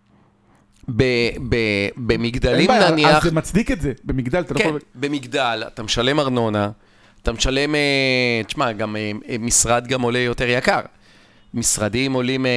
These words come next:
Speaker 1: מיליון, שני מיליון, שלושה מיליון, חמישה מיליון, וגם עשרה מיליון. אתה מבין? עכשיו תחשוב, לקחת על זה משכנתה. אתה הופך, אה, ל-, זה הופך להיות לך נטל. המשרד עומד לך ריק, אתה משלם עשרות אלפי שקלים משכנתה,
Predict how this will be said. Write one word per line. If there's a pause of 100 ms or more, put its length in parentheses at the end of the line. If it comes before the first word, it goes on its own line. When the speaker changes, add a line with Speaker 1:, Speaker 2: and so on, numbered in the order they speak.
(340)
Speaker 1:
מיליון,
שני
מיליון,
שלושה
מיליון,
חמישה
מיליון,
וגם
עשרה
מיליון. (1040)
אתה
מבין?
עכשיו
תחשוב,
לקחת
על
זה
משכנתה. (1000)
אתה
הופך,
אה, (800)
ל-,
זה
הופך
להיות
לך
נטל.
המשרד
עומד
לך
ריק, (420)
אתה
משלם
עשרות
אלפי
שקלים
משכנתה,